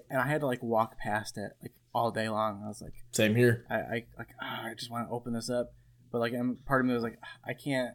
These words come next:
Speaker 1: unless I'm, like, fully committed, I'm not gonna open this thing up."
Speaker 2: Yep, that was exactly how I felt. I was like, "Until I have time to really, like, get into this thing,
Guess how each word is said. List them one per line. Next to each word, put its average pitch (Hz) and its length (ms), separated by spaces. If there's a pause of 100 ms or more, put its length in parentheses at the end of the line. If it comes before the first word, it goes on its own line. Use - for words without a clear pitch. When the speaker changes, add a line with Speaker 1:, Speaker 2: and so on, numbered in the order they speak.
(160)
Speaker 1:
unless 151 280
I'm, 127 120
like, 113 200
fully 123 260
committed, 113 360
I'm 107 100
not 104 140
gonna 110 140
open 110 180
this 101 140
thing - 160
up." 64 160 (1120)
Speaker 2:
Yep, 120 280 (220)
that 101 140
was 104 160
exactly 110 400
how 107 180
I 104 80
felt. 104 220
I 117 80
was 107 120
like, 101 260 (420)
"Until 120 260
I 123 80
have 113 180
time 110 320
to 107 120
really, 107 800 (180)
like, 107 280 (800)
get 107 160
into 110 180
this 117 180
thing, 117 340